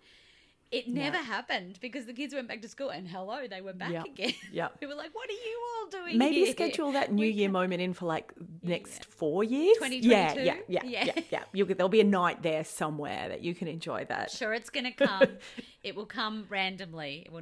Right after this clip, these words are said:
Speaker 1: not come on my timing. I can
Speaker 2: No,
Speaker 1: tell you
Speaker 2: that's
Speaker 1: that.
Speaker 2: one thing we've learnt this
Speaker 1: Yeah.
Speaker 2: year, isn't it? 'Cause so much has
Speaker 1: Mm.
Speaker 2: changed and, and we're in this new normal
Speaker 1: Mm.
Speaker 2: now. And we're not going back to how
Speaker 1: Yeah.
Speaker 2: things were. Like, it's not, whatever it used to be in the old world was just gone overnight.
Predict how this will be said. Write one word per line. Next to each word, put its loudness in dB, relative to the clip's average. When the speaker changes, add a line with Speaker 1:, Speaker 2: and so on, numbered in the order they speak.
Speaker 1:
not -12
come -12
on -12
my -8
timing. -14
I -4
can 6
Speaker 2:
No, 6
Speaker 1:
tell 8
you 0
Speaker 2:
that's 4
Speaker 1:
that. -4
Speaker 2:
one 2
thing -4
we've -6
learnt -6
this -6
Speaker 1:
Yeah. -4
Speaker 2:
year, 2
isn't -2
it? -6
'Cause 0
so 4
much 0
has 6
Speaker 1:
Mm. -6
Speaker 2:
changed -2
and, 0
and 2
we're 6
in 4
this 2
new 2
normal 4
Speaker 1:
Mm. 0
Speaker 2:
now. -4
And 0
we're 4
not 6
going 0
back 0
to -6
how -8
Speaker 1:
Yeah. -12
Speaker 2:
things -10
were. -8
Like, -6
it's -2
not, 0
whatever 4
it 2
used 0
to 0
be 0
in -2
the -2
old 0
world 0
was -6
just -6
gone 0
overnight. -4